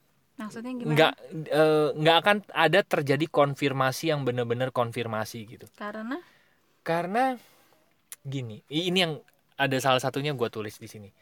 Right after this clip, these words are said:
Speaker 2: Sebagian besar ayah itu mengalami, kayak kita
Speaker 1: Kesulitan.
Speaker 2: pernah cerita di podcast beberapa waktu yang lalu, udah lama banget.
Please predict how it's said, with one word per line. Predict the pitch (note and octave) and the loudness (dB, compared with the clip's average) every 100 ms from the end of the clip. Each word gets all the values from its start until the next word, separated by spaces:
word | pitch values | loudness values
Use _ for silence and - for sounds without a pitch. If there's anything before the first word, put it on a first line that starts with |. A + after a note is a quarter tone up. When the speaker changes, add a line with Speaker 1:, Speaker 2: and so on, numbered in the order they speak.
| _ _ _ _ | _ _ _ _
Speaker 2:
Sebagian | - D3+ D3+ D3+ D3+ | -8 0 2 2 0
besar | D3 C#3 D3 B2+ | -2 -4 -4 -2
ayah | C#3 C#3+ C#3+ | -4 -4 -4
itu | C#3 C#3+ - G3 F#3 - - | -6 -10 -8 -8 -8 -12 -10
mengalami, | C#3+ C#3 C3+ C3+ C3 C#3+ D#3+ E3 - _ _ | -8 -4 -4 -2 -4 -4 -8 -10 -14 _ _
kayak | - C#3+ D3 | -2 -2 0
kita | A3+ A3 | 0 0
Speaker 1:
Kesulitan. | E3 | 2
Speaker 2:
pernah | D3 C#3 D3+ D3+ D#3 _ | 0 0 -2 -2 -8 _
cerita | - C3+ C3+ - C#3 C#3 C3+ | -8 -6 -6 -4 -2 0 -4
di | C3 A#2 | -8 -10
podcast | - A#2 - A#2+ | -6 -6 -4 -4
beberapa | A#2 G#2+ G#2 G#2+ | -6 -6 -8 -6
waktu | G#2 - | -8 -10
yang | A2 | -8
lalu, | A2+ A#2+ | -6 -4
udah | G#2+ | -4
lama | G#2 G#2 | -4 -6
banget. | G#2 G2+ G#2+ | -8 -10 -12